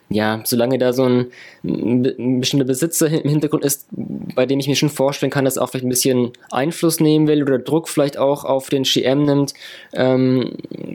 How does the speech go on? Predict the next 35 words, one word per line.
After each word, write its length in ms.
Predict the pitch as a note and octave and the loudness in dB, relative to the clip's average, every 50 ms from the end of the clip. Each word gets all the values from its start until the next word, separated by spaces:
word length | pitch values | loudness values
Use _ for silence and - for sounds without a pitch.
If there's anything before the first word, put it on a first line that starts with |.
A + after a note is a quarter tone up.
| - - | -8 -4
kann 100 | - C3+ | -2 0
ich 60 | C3+ | 2
mir 140 | C#3+ C3+ B2 | 2 2 0
auch 80 | B2+ - | -2 -2
vorstellen, 340 | - C#3 C3+ - - C3+ B2 | -2 -2 -2 -2 -2 -2 -2
dass 140 | A#2+ - | 0 -2
da 80 | - B2 | -2 -4
vielleicht 180 | B2 B2+ B2 - | -4 -4 -4 -2
irgendwas, 680 | C3+ C#3 C#3+ C#3+ C#3 C3+ B2+ B2 B2 - - - - - | 0 0 0 2 2 2 0 0 0 -2 -4 -4 -4 -2
irgendwas 400 | - C3+ C3+ C3+ B2 A#2 - - | -2 0 2 2 0 0 -2 -4
Komisches 480 | - C#3 C3+ C3 B2 B2 A#2 - - | -4 -2 0 0 0 0 0 0 0
noch 280 | A#2+ A2 - - - - - | -2 -2 -4 -6 -10 -8 -4
an 180 | A2 A2+ A2+ | -2 -2 -2
Trades, 480 | - - - B2 B2 B2 B2 - - - | -2 0 0 2 2 2 0 -2 -2 0
ähm, 460 | - A#2 A2+ A2+ A2+ A2 A2 A2 - - | 0 0 2 2 0 0 0 -2 -4 -4
vonstatten 420 | - - A#2 - - B2 - - - | -4 -4 -2 -2 -2 -2 -2 -2 0
gehen 180 | B2 A#2+ A#2+ | 0 0 0
wird. 140 | A#2+ A#2+ A2+ | 0 -2 -2
Wir 80 | A#2+ A#2 | -2 -2
haben, 120 | A#2 - - | -4 -4 -6
ich 100 | - - | -8 -8
hab's 140 | - - - | -6 -2 0
angesprochen, 480 | A#2 A#2+ A#2 - - - B2 A2+ G#2+ | 0 0 0 -2 -4 -4 -2 -2 0
zehn 180 | - - B2+ B2 | 0 0 0 -2
Spieler 280 | - - - A#2+ A#2+ | -2 -4 -2 -2 -2
in 60 | A#2 A#2+ | 0 -2
Rookie-Verträgen. 600 | C3 C#3+ C#3 C3 - B2+ - - B2+ B2+ C3 B2+ | -2 -4 -2 -2 -2 -4 -2 0 0 0 0 -2
Vielleicht 140 | C3 C3 | -2 -2
ist 40 | C3+ C#3 | -2 -2
es 100 | C3 - | 0 0
auch 80 | B2+ C3+ | 0 0
ein 80 | B2+ | 0
bisschen 260 | B2 B2 - - B2 | -2 -2 -2 -2 -2
zu 220 | A#2 - - F3 F3+ | -2 0 0 -2 -2
viel, 360 | - - F3+ F3 E3+ E3+ E3+ | 0 0 2 2 4 2 0